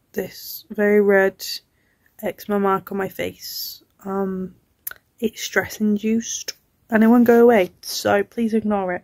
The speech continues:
I've got to take antihistamine again 'cause I've taken an evening, so please just ignore it. It's really, really bad, but let's ignore. Interested in what Lisa, no, what's her name? Linda does.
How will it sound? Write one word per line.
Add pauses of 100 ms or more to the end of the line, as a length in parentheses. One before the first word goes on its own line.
(120)
I've
got
to
take
antihistamine
again (600)
'cause
I've
taken
an
evening, (100)
so (280)
please
just
ignore
it. (460)
It's
really,
really
bad,
but (100)
let's
ignore. (560)
Interested
in
what
Lisa, (180)
no,
what's
her
name?
Linda
does.